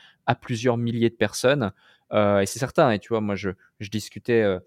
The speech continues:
euh, directement avec lui, euh, dans, dans une certaine mesure par rapport à certains sujets. Je sais combien, euh, coûtait un séminaire du type Q L L R. On parle de plusieurs centaines de milliers d'euros. Euh, et, euh, clairement, c'est pas, il était pas en front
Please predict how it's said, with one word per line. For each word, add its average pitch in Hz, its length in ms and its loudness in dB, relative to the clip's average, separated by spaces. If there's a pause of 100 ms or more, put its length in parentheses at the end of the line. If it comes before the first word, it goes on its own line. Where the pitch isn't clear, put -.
(260)
euh, 101 160 -2
directement 123 540 -6
avec 113 320 -6
lui, 123 240 -2
euh, 104 100 0
dans, 104 220 -6
dans 107 120 -8
une 107 140 -10
certaine 107 320 -6
mesure 110 300 -4
par 98 140 -2
rapport 104 180 -4
à 101 40 -6
certains 98 280 -8
sujets. 135 400 -2 (360)
Je 107 200 -6
sais - 180 0
combien, 123 480 0 (100)
euh, 101 80 0
coûtait 117 300 -6
un 110 140 -2
séminaire 107 560 -4
du 101 100 -10
type - 220 -10
Q 110 140 0
L 95 80 2
L 117 180 2
R. 120 80 -8
On 107 80 -6
parle 104 260 -4
de 101 300 -2 (480)
plusieurs 123 340 0
centaines 113 380 -2
de 110 100 0
milliers 104 260 -2
d'euros. 110 380 0 (420)
Euh, 95 640 0 (100)
et, 113 240 2
euh, 92 200 0
clairement, 117 600 -2
c'est - 200 -6
pas, 113 460 2
il 98 100 -4
était 104 200 -4
pas 107 400 2
en 104 100 -6
front 123 320 -6